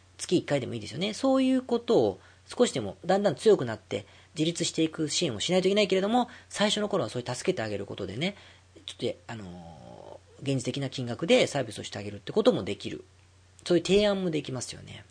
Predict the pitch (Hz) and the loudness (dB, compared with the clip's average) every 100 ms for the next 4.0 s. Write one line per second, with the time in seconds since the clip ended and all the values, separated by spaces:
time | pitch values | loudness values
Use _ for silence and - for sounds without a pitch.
0 | _ - 175 196 247 254 - - - - | _ -6 2 8 8 6 -4 -18 -20 -4
1 | - 208 214 202 208 175 196 190 123 - | 2 4 4 0 -2 0 0 2 0 -4
2 | 98 107 - _ _ _ _ _ _ _ | -10 -10 -12 _ _ _ _ _ _ _
3 | _ _ - - 110 101 82 69 69 | _ _ -12 -10 -8 -8 -10 -12 -16